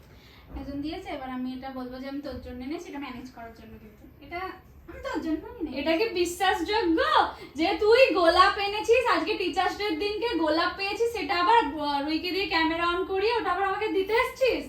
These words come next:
Speaker 1: হুম।
Speaker 2: তুই গোলাপ দি-, তোকে কেউ দিতেই পারে, সেটা নিয়ে আলাদা বিষয় ওটা।
Speaker 1: হুম।
Speaker 2: হ্যাঁ, কিন্তু
Speaker 1: সেটা আমি তোকে দেবো না,
Speaker 2: তুই
Speaker 1: এটা।
Speaker 2: ক্যামেরায় দেখাবি এটা? এটা আমাকে বিশ্বাস করতে হবে? বোনকে গোলাপ দিয়েছে আজকের দিনে, একটা স্পেশাল দিনে বোন পেলো গোলাপ।
Speaker 1: না।
Speaker 2: আবার সবাইকে দেখাবি?
Speaker 1: ব্যাপারটা হচ্ছে যে আমি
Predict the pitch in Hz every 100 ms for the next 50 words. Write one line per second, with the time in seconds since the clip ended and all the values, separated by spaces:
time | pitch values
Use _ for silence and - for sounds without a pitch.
0 | - 269 - - - - - - 302 302
1 | 330 392 415 320 349 370 403 440 453 440
2 | 392 403 427 427 359 381 440 392 392 403
3 | 415 403 - - - - - 370 427 494
4 | 381 381 359 349 440 370 330 359 659 -
5 | - - 453 554 311 - 359 415 427 480
6 | 508 - - 415 349 349 294 302 403 523
7 | - - - 330 330 359 440 453 440 440
8 | 466 539 508 427 554 508 359 370 480 427
9 | 381 466 466 539 539 571 494 - 381 415
10 | 453 370 311 370 392 - 403 427 427 453
11 | 392 - 415 392 453 453 415 - 349 339
12 | 403 392 403 427 381 349 370 311 349 381
13 | 427 - - - - 269 269 - - 320
14 | 339 392 381 381 370 381 403 440 453 320
15 | 320 359 370 415